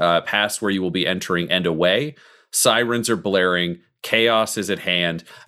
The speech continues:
And a, because of the triumph, not only are they assaulting the Citadel, they've begun to take the walls. So there is already fighting inside the governor's compound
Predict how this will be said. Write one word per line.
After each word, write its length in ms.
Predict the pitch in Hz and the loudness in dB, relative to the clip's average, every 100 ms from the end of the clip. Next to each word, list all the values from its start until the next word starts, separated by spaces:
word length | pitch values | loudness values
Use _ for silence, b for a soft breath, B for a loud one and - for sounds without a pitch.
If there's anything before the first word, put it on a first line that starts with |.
| - | -2
And 340 | 123 127 113 - | 0 2 0 0
a, 200 | 107 107 | -2 0
because 420 | 87 95 - 147 | -2 -6 0 0
of 100 | 185 | 2
the 60 | 170 | -4
triumph, 480 | - 226 208 131 - | 0 0 2 -2 0
not 160 | 135 | 0
only 240 | 160 160 147 | 2 2 0
are 80 | 131 | 2
they 100 | 131 | 0
assaulting 420 | 120 135 127 131 | 0 0 0 -4
the 60 | |
Citadel, 380 | 117 123 117 113 | 0 2 2 2
they've 100 | 107 | 2
begun 280 | 107 98 110 | -2 0 0
to 80 | 151 | 0
take 220 | - 127 | -4 -2
the 80 | 117 | 0
walls. 540 | 90 95 73 71 - | 2 2 2 -4 -6
So 140 | - 98 | -2 2
there 240 | 101 120 | 4 2
is 100 | 120 | 0
already 560 | - 110 113 107 104 95 | 2 2 2 2 0 -2
fighting 400 | - 95 90 87 | -2 0 0 -2
inside 460 | 95 98 - 92 | -4 -2 0 0
the 80 | 90 | 0
governor's 400 | 87 87 87 82 | 0 0 0 -6
compound 640 | - 87 90 123 131 160 | -4 -4 -2 -2 -4 -4